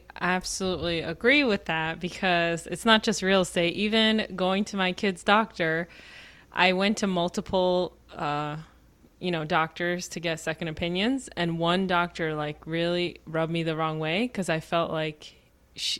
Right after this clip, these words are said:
he was just looking at us like a number, like, "Okay, this is just another surgery for me." And he, it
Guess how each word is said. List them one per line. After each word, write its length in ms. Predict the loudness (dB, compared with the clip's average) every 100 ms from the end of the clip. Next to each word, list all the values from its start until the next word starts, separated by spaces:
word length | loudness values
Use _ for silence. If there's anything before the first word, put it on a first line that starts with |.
| -10 -16
he 220 | -4 2
was 200 | 2 2
just 220 | -2 -2
looking 240 | -4 -2
at 120 | 0 0
us 180 | -2
like 140 | -6 -6
a 60 |
number, 400 | -6 -6 -6 -8
like, 200 | -8 -4
"Okay, 340 | -4 -2 0 0
this 220 | -4 -8
is 160 | -14 -8
just 240 | -8 -4
another 320 | -2 0 0
surgery 420 | -2 -2 0 -2
for 200 | -4 -6
me." 260 | -6 -4 -4
And 220 | -6 -8 -14 -20 -20 -20 -20 -20 _
he, 260 | -12 -12 -6
it 180 | -6